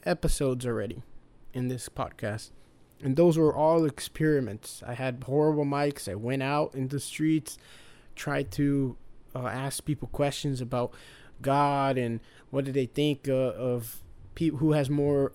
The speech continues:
wh-, which one ha-, who has more of a stronger moral, um, purpose, you know, stronger sense of purpose. I was going out and asking that kind of questions,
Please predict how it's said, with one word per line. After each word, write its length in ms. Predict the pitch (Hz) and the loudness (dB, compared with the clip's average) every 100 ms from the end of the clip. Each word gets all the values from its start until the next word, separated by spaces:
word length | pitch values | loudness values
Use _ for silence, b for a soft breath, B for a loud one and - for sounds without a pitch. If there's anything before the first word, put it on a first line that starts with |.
| - | -6
wh-, 280 | 131 - - | -12 -8 -2
which 260 | 160 - | -2 0
one 260 | 156 156 151 | 2 4 2
ha-, 320 | 143 147 143 131 | 0 -2 -2 4
who 200 | 175 156 | 6 6
has 300 | 160 156 131 | 4 2 2
more 480 | 143 151 156 147 - | 2 4 4 2 0
of 260 | 135 127 | -4 -2
a 120 | 131 | -4
stronger 520 | - - 151 147 143 135 | -6 -2 0 2 2 2
moral, 680 | 131 139 147 151 156 147 - - - - - - - - - - - | 2 2 4 6 4 2 -4 -16 -16 -20 -20 -20 -18 -16 -16 -12 -2
um, 500 | 135 127 123 123 117 B B B - - | 0 2 0 0 -4 B B B -20 -4
purpose, 640 | - 156 - 160 - - - - - _ - _ | 4 4 4 0 0 -8 -14 -20 -20 _ -20 _
you 80 | 147 | -4
know, 160 | 139 143 | 0 0
stronger 480 | - - 156 156 139 | -2 2 4 4 2
sense 320 | - 156 139 | 2 0 -2
of 100 | - | -2
purpose. 520 | 160 156 156 151 - - B B B | 4 4 4 -2 -4 -14 B B B
I 60 | 139 | -4
was 120 | 135 | 0
going 240 | 156 151 | 0 2
out 220 | 156 160 | 2 2
and 100 | 143 | 0
asking 440 | 143 151 - 151 143 | 0 -2 -2 -6 -2
that 220 | 147 139 | -2 -2
kind 180 | - 151 | -2 -4
of 60 | - | -2
questions, 440 | 151 151 - | -2 0 -2